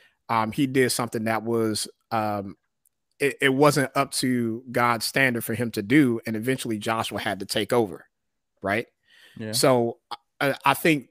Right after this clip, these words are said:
Speaker 1: that is one example of, like, those things, there's a standard that needs to be followed. And if that standard is not followed, people should be sat down, eh, for a time or,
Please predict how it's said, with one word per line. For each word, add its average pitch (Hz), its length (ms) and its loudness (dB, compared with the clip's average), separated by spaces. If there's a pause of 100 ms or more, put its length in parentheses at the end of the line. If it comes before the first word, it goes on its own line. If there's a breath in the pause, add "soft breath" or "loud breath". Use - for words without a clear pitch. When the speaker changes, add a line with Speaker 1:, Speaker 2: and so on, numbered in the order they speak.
(120)
Speaker 1:
that 131 560 0
is 120 380 -2
one 135 240 2
example 120 500 0
of, 110 180 -2
like, 110 300 -4 (720)
those 151 300 4
things, 147 500 4 (1000)
there's 151 300 4
a 160 60 2
standard 160 360 4
that 139 140 4
needs 135 200 0
to 135 80 -8
be 131 100 0
followed. 120 480 -2
And 120 160 -6
if 113 160 -6 (360)
that 127 180 0
standard 127 320 2
is 110 160 -2
not 139 200 2
followed, 107 480 -2 (920)
people 131 240 0
should 131 220 -2
be 117 100 -4
sat 123 280 -2
down, 123 340 0 (100)
eh, 147 160 -2
for 165 260 6
a 170 40 6
time 143 440 0 (540)
or, 127 460 4